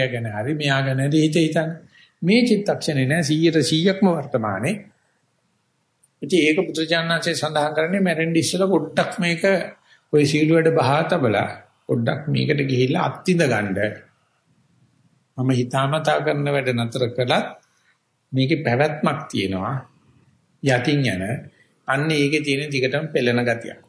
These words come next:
ඉතින් ඒක තමයි මම එදා, එදා හෝ කවදා හෝ කියන්න උත්සාහ කරන්න ඇත්තේ. අ, නමුත් මේක හරිම අමාරුයි මේ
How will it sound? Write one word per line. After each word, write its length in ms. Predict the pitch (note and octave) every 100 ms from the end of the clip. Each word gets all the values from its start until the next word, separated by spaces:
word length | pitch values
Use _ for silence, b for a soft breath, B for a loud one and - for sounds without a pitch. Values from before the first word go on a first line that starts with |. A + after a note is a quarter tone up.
| _ _ _ _ _ _ _ _ -
ඉතින් 80 | D3
ඒක 160 | D3
තමයි 220 | D3 D3+
මම 220 | D3+ C3+ B2+ A#2+
එදා, 300 | A#2+ A#2+ B2 -
එදා 320 | - B2+ B2 A#2+
හෝ 160 | C#3
කවදා 400 | C#3 A#2 A#2+ A#2+
හෝ 160 | B2 B2+
කියන්න 320 | - A#2+ A#2+
උත්සාහ 340 | A2+ A2+ A#2 C#3
කරන්න 260 | A#2 A2
ඇත්තේ. 420 | A2 - - G#2+ F2+ - B B B B
අ, 80 | - C3
නමුත් 260 | B2+ C#3+ D#3
මේක 180 | C#3+ C#3+
හරිම 340 | A2+ A#2+ C#3+
අමාරුයි 520 | D3+ C3+ C3 C#3 D3 D3
මේ 260 | C3 A2+